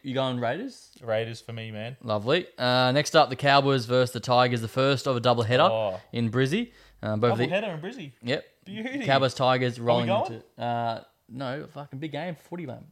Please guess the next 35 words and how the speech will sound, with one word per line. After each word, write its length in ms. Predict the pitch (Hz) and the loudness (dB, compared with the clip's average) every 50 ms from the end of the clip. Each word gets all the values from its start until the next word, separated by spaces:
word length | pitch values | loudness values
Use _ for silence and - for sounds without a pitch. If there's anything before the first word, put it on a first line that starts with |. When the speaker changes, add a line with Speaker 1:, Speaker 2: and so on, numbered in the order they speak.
| - | -20
Speaker 1:
Bond 280 | - 135 143 147 156 151 | -18 -16 -14 -12 -12 -12
on 40 | 131 | -14
the 40 | 120 | -14
weekend. 200 | 120 - 170 175 | -14 -12 -12 -12
Speaker 2:
Oh, 40 | 135 | -10
Bondies. 800 | 113 117 120 139 147 143 147 147 135 135 127 117 110 113 113 117 | -6 -6 -6 -4 -4 -4 -4 -4 -4 -4 -4 -4 -4 -4 -6 -6
Speaker 1:
Yeah. 40 | 120 117 - | -8 -8 -6
Speaker 2:
Bond 180 | 120 123 139 135 135 | -6 -6 -4 -6 -8
in 160 | 135 143 147 | -10 -10 -10
your 80 | 151 | -10
pond. 340 | 156 - 139 127 127 135 147 | -8 -6 -6 -6 -6 -6 -6
Speaker 1:
Yeah, 80 | - 123 | -6 -4
yeah, 120 | 139 143 147 | -4 -4 -2
boy. 260 | 123 131 147 165 - - _ | 0 0 0 0 -2 -6 _
Uh, 500 | - 139 147 151 147 147 147 147 143 - - - | 0 2 4 6 6 6 6 6 4 2 0 -2
Cowboys 380 | - 170 170 170 165 170 165 143 | 2 6 6 8 8 8 8 8
Speaker 2:
Tell 120 | 139 151 | 8 8
your 100 | 156 151 | 8 6
Speaker 1:
versus 400 | 147 147 165 175 - - - - 139 175 175 - - | 6 4 -2 -8 -10 -8 -2 0 2 2 2 0 0
<laughs> 0 | - - | -4 0
Tigers. 600 | - - 156 151 151 151 151 165 190 214 208 196 - - - | 4 6 8 8 8 8 6 4 4 2 0 -2 -8 -6 -2
Um, 640 | 127 123 123 123 120 120 123 120 120 117 117 110 107 - - - - - - - - _ _ _ _ _ | 2 2 4 6 6 6 4 4 4 2 2 0 -4 -8 -14 -20 -20 -20 -20 -20 -20 _ _ _ _ _
yeah, 160 | - 139 147 | -2 0 0
what 80 | 113 110 | 0 2
do 20 | |
you 60 | 113 117 | 0 -2
reckon? 180 | 123 - 98 113 - - - - - - _ _ _ _ _ _ | -4 -6 -10 -12 -14 -14 -16 -20 -20 -20 _ _ _ _ _ _
Speaker 2:
This 160 | 123 143 151 165 | -12 -10 -10 -8
is 100 | 165 143 | -8 -10
a 60 | 127 | -10
tough 280 | - - 135 127 - | -4 -4 -4 -4 -4
matchup 340 | - 123 120 - - 117 - | -8 -10 -8 -8 -8 -10 -10
for 100 | - - | -10 -10
me. 120 | 110 120 | -6 -4
Speaker 1:
It 60 | 117 | -2